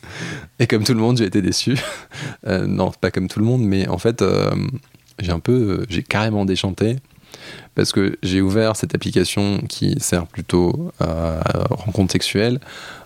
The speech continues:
avec, euh, l'espoir de retrouver un peu ce que j'avais t-,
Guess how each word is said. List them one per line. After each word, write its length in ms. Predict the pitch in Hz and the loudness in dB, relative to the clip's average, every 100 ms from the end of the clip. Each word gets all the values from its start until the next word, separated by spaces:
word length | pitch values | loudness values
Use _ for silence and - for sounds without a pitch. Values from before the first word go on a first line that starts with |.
| _ _ - | _ _ -4
avec, 360 | 101 107 123 110 | 0 0 -2 0
euh, 600 | 98 98 92 90 90 87 | 0 0 0 0 0 0
l'espoir 420 | 85 - 117 120 | -4 0 0 0
de 220 | 85 87 | 0 0
retrouver 500 | 87 87 85 92 95 | 2 0 0 0 2
un 140 | 104 | 0
peu 160 | 82 113 | 0 -2
ce 140 | - | -2
que 120 | - 85 | -2 -2
j'avais 580 | 87 85 107 107 92 | 0 0 2 2 0
t-, 120 | 87 | -2